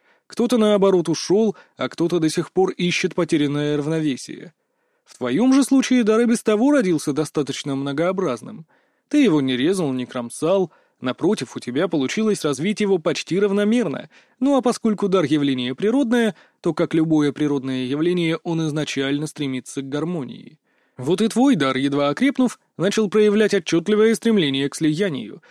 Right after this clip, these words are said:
И, возможно, спустя какое-то время твоя перемычка серьезно поспособствует тому, что оба дерева все-таки объединятся. Я озадаченно поскреб затылок. А мне это не помешает?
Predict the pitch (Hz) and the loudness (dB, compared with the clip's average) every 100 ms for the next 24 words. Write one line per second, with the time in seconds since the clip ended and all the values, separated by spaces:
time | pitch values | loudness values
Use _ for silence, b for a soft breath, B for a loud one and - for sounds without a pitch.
0 | b b 147 151 185 202 262 262 202 - | b b -2 0 2 4 4 4 2 2
1 | 160 - 160 151 139 143 135 139 170 143 | -2 0 0 0 0 0 0 -2 -2 -4
2 | 170 214 175 139 135 127 131 - 160 160 | -2 0 0 0 -2 -4 -6 -4 -2 -2
3 | 131 131 127 151 160 - 185 - 233 - | -4 -4 -6 -6 -8 -6 -6 -4 -6 -6
4 | 127 127 - 147 160 165 165 - 165 139 | -8 -8 -6 -4 -4 -4 -4 -2 -2 -2
5 | 127 180 208 - - b b b - - | -2 -2 -2 -4 -14 b b b -14 -8
6 | 120 127 131 151 147 165 180 190 214 - | -6 -6 -2 0 2 2 0 0 -4 -8
7 | - - _ _ _ _ _ _ - 107 | -16 -16 _ _ _ _ _ _ -18 -6
8 | 147 208 170 147 160 175 156 165 - 135 | -2 0 0 0 0 -2 -4 -6 -4 -4
9 | 123 165 - 101 - - _ _ _ _ | -2 -6 -6 -12 -18 -20 _ _ _ _
10 | _ _ - 135 131 151 175 147 127 135 | _ _ -8 -6 -4 -2 -2 -4 -4 -6
11 | 135 160 156 247 151 | -4 -4 -2 -2 -4